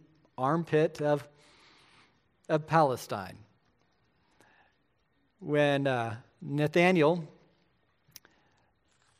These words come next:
hears from Philip that he might have found someone like the Messiah, he finds out where he's from, and Nathanael says this, "Can anything good come out of Nazareth?" Can anything good come out of Nazareth? There was a,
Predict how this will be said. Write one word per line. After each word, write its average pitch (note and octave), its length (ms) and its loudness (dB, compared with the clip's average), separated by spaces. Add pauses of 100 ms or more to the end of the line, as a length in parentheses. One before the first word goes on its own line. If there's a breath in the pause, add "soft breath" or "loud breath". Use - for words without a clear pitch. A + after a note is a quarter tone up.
(640)
hears D3+ 340 4
from C#3+ 200 -2
Philip F3+ 280 4
that C3 100 0
he C3 100 -4
might C#3 160 2
have B2 100 -4
found D3+ 260 0
someone B2 540 -4 (280)
like A#2+ 160 -12
the B2 80 -10
Messiah, D3+ 520 0 (1080)
he D3+ 60 -8
finds G3+ 240 2
out F#3 120 8
where E3+ 140 6
he's D3 120 2
from, F3 460 0 (100)
and D#3+ 100 0
Nathanael A#3+ 340 0
says G3 220 2
this, B3 380 2 (440 soft breath)
"Can F3+ 160 4
anything C4 480 2
good D#3 340 6
come D3+ 260 0
out C3+ 260 2
of B2+ 140 -2
Nazareth?" A#2 680 -6 (1160)
Can D3 160 -8
anything G#3 520 -2
good C3 300 -2
come B2 160 -6
out A#2 140 -6
of A2 60 -10
Nazareth? G2+ 260 -14
There F3+ 160 2
was D#3+ 200 2
a, C#3 280 -2